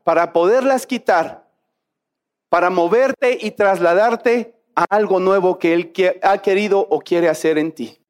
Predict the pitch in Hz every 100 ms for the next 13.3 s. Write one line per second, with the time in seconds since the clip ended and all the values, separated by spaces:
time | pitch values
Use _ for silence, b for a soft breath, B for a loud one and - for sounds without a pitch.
0 | _ _ _ _ _ _ _ _ _ _
1 | _ _ _ - 202 220 226 214 190 -
2 | - 254 247 254 247 262 - _ - 226
3 | 226 220 214 220 233 214 214 220 226 220
4 | 190 180 226 214 202 185 226 226 220 240
5 | 226 170 127 113 - - _ _ _ _
6 | _ _ _ _ 160 156 151 214 208 214
7 | 208 175 156 214 208 208 202 175 135 120
8 | - _ _ _ 165 170 165 165 185 185
9 | 196 196 - _ _ _ 151 165 151 156
10 | 196 202 - 185 196 190 - 170 - 143
11 | 147 156 156 147 - 175 139 - _ _
12 | - 139 131 143 151 156 151 143 147 160
13 | 165 - -